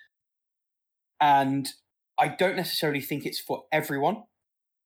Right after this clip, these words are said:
but if it's for you, it is really, really good. And the reason I say I don't think it's for everyone is because the music is a bit hit and miss for me.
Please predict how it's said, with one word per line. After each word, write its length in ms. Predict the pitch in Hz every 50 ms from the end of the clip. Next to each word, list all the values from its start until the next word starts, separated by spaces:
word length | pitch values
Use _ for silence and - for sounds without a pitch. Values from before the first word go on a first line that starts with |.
| _ -
but 160 | 151 135 -
if 200 | 180 170 170 -
it's 160 | 165 - -
for 240 | - - - 143 131
you, 380 | 127 - 151 139 135 131 131 156 - - _ _ _ _ _ _ _ _ _ _ -
it 140 | - -
is 220 | - 120 120 123 127
really, 340 | 131 123 120 117 113 113 113 -
really 300 | 113 113 117 - - - -
good. 220 | - - - -
And 140 | - 139 135
the 80 | 156 170
reason 220 | 240 262 254 254
I 20 | 190
say 140 | - 196
I 40 | 170
don't 140 | 170 165 151
think 140 | 151 139 123
it's 80 | -
for 100 | - -
everyone 280 | 131 127 127 127 123 117
is 120 | 123 -
because 540 | 76 - 127 - - 131 127 120 - - - - _ _ _ _ _ _ _ _ _ _ _ _ _ _ _ _ _ _ _ _ _ _ _ _ _ _ _
the 200 | - 151 143 151
music 640 | 147 147 151 160 175 196 214 214 208 202 175 131 - - - - - - _ _ _ _ _ _ _ _ _ _ _ _ _ _ _ _ _ _ _ _ _ _ _ _ _ _ _ _ _ -
is 100 | 156 143
a 20 |
bit 120 | 131 165 151
hit 140 | 175 170
and 80 | 160 151
miss 180 | 156 151 151 -
for 80 | 156
me. 320 | 151 156 170 185 180 -